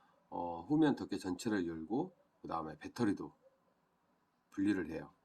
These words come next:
안정적으로 작업을 하기 위해서. 속도도 빠르고 그동안 잘 사용하셨을 텐데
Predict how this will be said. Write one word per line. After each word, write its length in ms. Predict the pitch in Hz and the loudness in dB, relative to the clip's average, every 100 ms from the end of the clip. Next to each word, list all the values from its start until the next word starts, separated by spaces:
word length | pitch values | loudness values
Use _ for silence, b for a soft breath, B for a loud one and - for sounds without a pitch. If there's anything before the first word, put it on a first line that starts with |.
| _ | _
안정적으로 760 | - 90 98 95 82 78 117 151 _ _ _ | -6 0 2 2 0 -2 -4 -6 _ _ _
작업을 380 | - 90 85 85 | -6 -2 -2 -4
하기 160 | 78 | -6
위해서. 380 | 73 73 - 76 _ _ _ _ _ _ _ _ _ _ _ _ _ _ _ _ _ _ _ _ _ 539 554 571 _ _ _ _ _ _ _ _ _ _ _ - | -8 -10 -14 -18 _ _ _ _ _ _ _ _ _ _ _ _ _ _ _ _ _ _ _ _ _ _ -20 -20 _ _ _ _ _ _ _ _ _ _ _ -12
속도도 440 | - 147 160 151 | -6 2 4 6
빠르고 720 | 139 143 139 123 117 117 117 | 6 4 4 6 6 4 2
그동안 400 | - 101 101 92 | -2 0 2 0
잘 280 | 87 95 95 | -2 -4 -4
사용하셨을 680 | - 117 110 117 123 113 - | -2 -4 -2 -4 -6 -8 -8
텐데 380 | 85 80 104 | -8 -6 -8